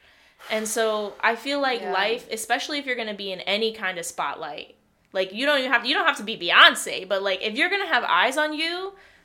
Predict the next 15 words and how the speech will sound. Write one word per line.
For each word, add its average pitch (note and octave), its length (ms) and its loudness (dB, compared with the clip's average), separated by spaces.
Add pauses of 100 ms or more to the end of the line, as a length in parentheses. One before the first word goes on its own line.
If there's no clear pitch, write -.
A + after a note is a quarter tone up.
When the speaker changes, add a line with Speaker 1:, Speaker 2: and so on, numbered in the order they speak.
(120)
Speaker 1:
<sighs> - 960 -16
I A3+ 100 2
mean, G#3+ 260 -2 (220)
just B3 200 -2
in A3+ 160 -4
life, G3 240 -2
you G3 120 -12
should, G3+ 180 -10 (300)
like, F3 200 -12
I G3 120 -8
think G#3 200 -10
it's G3+ 140 -10
important F#3+ 520 -10
to F#3+ 120 -12
learn, F#3+ 580 -6